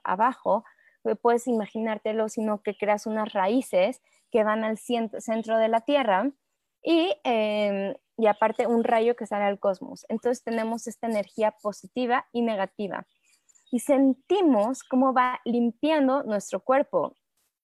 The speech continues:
porque realmente lo va limpiando, va li-, neutralizando estos electrones que nos causan inflamación. Como ya te platiqué, realmente hay muchos estudios que lo hacen. Hay muchos estudios que es-,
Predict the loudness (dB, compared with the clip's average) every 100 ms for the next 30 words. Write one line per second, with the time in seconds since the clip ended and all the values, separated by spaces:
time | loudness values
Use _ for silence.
0 | _ _ _ -4 -4 -2 -2 2 2 4
1 | 2 0 0 0 2 2 2 -2 -2 -2
2 | -2 -6 -14 -16 0 4 4 2 2 2
3 | 0 0 0 0 -2 -2 0 0 0 -2
4 | -4 -8 -6 -6 -2 -2 -2 -6 -2 -2
5 | 0 -4 -4 -6 -6 -4 -4 -2 -6 -4
6 | -4 -6 -6 -4 -2 -2 -4 -12 _ _
7 | -20 -20 -2 2 4 2 0 -2 -6 0
8 | 0 2 2 0 2 4 4 2 0 2
9 | 2 0 -4 -4 -6 -8 _ 0 2 2
10 | 2 0 -6 -20 _ _ _ 2 4 6
11 | 4 2 -2 -6 -6 -2 2 4 4 2
12 | -2 -4 -6 -2 -2 0 0 0 -4 _
13 | _ _ 0 0 0